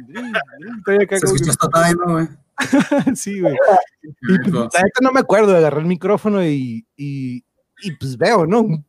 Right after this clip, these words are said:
Speaker 1: pute-, la misma raza que estaba, pues, con la banda esta, güey. "Hey, este, somos Drill y, pues, le vamos a tocar una", creo que dije, "le vamos a tocar unas rolas".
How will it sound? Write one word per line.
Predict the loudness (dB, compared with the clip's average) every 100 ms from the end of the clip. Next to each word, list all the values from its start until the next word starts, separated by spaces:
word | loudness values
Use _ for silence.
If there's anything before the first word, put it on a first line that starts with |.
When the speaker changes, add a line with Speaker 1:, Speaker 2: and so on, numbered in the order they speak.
| _ 0
Speaker 1:
pute-, | 2 2 0 0
la | 0
misma | 0 0 0
raza | 0 -2 -4
que | -10
estaba, | -6 0 0 0 -2 -6 _ _
pues, | -20 -20 -8
con | -8
la | -6
banda | -6 -6 -6
esta, | -6 -8
güey. | -18 -18 -20 _ _ _ _ _ _ -8 0
"Hey, | 4 6 4
este, | 2 -4
somos | -8 -4 -4
Drill | -4 -4 -2 -4 -6 -10 -12
y, | -14 -14 -16 -18 -18
pues, | -12
le | -6
vamos | -6 -6
a |
tocar | -8 -6
una", | -4 -4
creo | -4 -2
que | 0
dije, | 0
"le | -2
vamos | -2 -2
a | -4
tocar | -4 -4
unas | -2
rolas". | 0 0 -2 -8